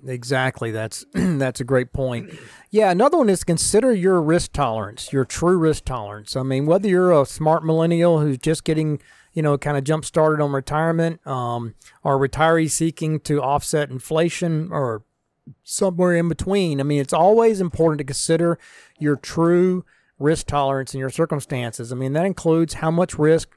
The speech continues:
you can afford to take both financially and emotionally, um, prior to making your, your investment decision.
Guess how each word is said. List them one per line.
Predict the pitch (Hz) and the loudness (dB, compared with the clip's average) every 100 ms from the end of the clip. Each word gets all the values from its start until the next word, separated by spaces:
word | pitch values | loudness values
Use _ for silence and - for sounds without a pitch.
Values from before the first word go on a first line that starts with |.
| _ | _
you | 160 160 | -6 -4
can | 147 | -2
afford | 139 - 147 175 | -4 -2 0 0
to | 170 | -2
take | - 147 139 | -2 -2 0
both | 147 - | -2 -2
financially | 143 143 156 165 165 175 | -4 -2 -2 -4 -4 -6
and | 160 170 | -4 -4
emotionally, | 165 160 247 - 123 92 90 92 _ _ _ _ _ | 0 2 0 -2 -8 -8 -14 -20 _ _ _ _ _
um, | 147 131 127 131 131 | -6 -4 -2 -4 -8
prior | - 143 143 175 | -6 -2 0 0
to | - | 0
making | 156 143 127 - 165 160 | -4 -2 -2 -4 -6 -4
your, | 165 160 | -4 -6
your | 160 156 170 | -6 -4 -2
investment | 156 185 190 156 | -2 -2 -4 -8
decision. | 117 131 110 107 | -6 -4 -6 -8